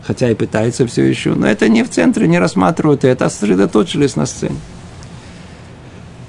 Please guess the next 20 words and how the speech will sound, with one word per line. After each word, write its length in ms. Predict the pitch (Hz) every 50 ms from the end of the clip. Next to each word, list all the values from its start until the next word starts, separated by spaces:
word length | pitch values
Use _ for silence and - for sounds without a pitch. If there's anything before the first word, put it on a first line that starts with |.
| - - - -
Кто, 140 | - -
кто 340 | - - - - - 214 208
понял 340 | 170 190 190 165 156 156 160
это, 200 | 165 165 - 160
понял. 360 | - - 143 147 175 202 208
Эта 180 | 190 170 - 143
тема 280 | - - 160 156 151
сама 280 | 143 - 147 131 135 139
по 100 | 139 143
себе, 440 | - - 147 131 139 156 160 160 143
так 220 | - 156 156 151 139
или 60 | 143
иначе, 360 | 135 151 180 185 165 - 147
давайте 360 | 143 139 135 143 139 - 127
тут 220 | 117 - 139 127 127
остановимся. 760 | 120 - - 120 117 120 131 147 170 175 170 - 175 165
Мы 280 | 165 147 143 139 139 139
находимся 520 | 139 135 131 - 156 175 180 180 - - 131
посередине 760 | - 135 - - 131 127 127 120 117 127 156 185 196 190 180
монолога, 760 | 165 143 131 131 127 127 131 151 170 170 156 156 139 123 113